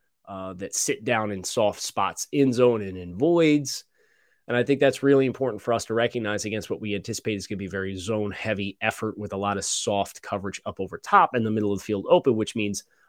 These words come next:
light box counts, A K A five yards per rush, um,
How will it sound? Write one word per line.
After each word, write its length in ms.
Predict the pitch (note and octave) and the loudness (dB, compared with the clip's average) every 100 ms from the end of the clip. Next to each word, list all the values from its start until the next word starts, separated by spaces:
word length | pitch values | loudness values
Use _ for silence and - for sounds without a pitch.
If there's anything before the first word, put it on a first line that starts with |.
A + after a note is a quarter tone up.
| _ | _
light 300 | - G#2 D3 | 2 6 8
box 300 | - A3 A3 | 10 10 8
counts, 340 | - C#3 C3+ - | 6 8 8 4
A 140 | C3+ B2+ | 4 6
K 280 | B2+ A#2+ A2+ | 6 4 4
A 40 | |
five 320 | - A2+ A2 | 4 4 4
yards 240 | G#2 G2+ F#2+ | 2 -2 -4
per 120 | - | -6
rush, 480 | A2+ B3 E3+ D#3+ - _ _ _ _ _ - | 2 6 6 4 -8 _ _ _ _ _ -2
um, 360 | C3+ C#3 C3+ | 4 6 4